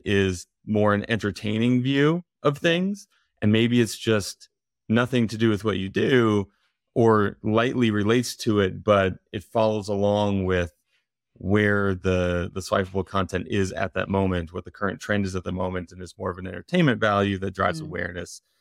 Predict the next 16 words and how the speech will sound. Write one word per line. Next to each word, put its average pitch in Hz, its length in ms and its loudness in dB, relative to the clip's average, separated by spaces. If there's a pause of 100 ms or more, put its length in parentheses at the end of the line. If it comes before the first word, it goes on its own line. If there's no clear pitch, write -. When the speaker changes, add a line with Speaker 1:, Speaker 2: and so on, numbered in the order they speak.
(220)
Speaker 1:
uh, 87 300 0
which - 260 -4
is 90 140 -4
way 113 240 2
better 127 240 2
awareness 110 480 2
than, 104 220 0
say, 101 240 2
a 95 40 2
display 95 540 0
ad 87 320 -6 (240)
days 92 220 2
of 87 100 -2
old, 87 240 -2
perhaps, 82 560 -6
maybe. 82 340 -14